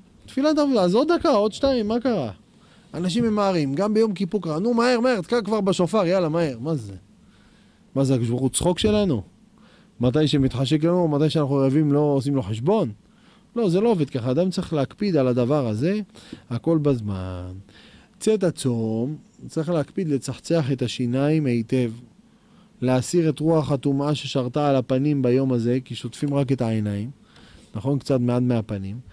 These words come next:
אז צריך לשטוף את הפנים, צחצח שיניים, אחר כך אתה יכול לאכול כמו שצריך. הטוב ביותר, לטעום משהו חם.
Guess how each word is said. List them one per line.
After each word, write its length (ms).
אז 60
צריך 140
לשטוף 320
את 60
הפנים, 380
צחצח 400
שיניים, 320
אחר 180
כך 80
אתה 100
יכול 240
לאכול 220
כמו 140
שצריך. 440
הטוב 400
ביותר, 640
לטעום 680
משהו 280
חם. 320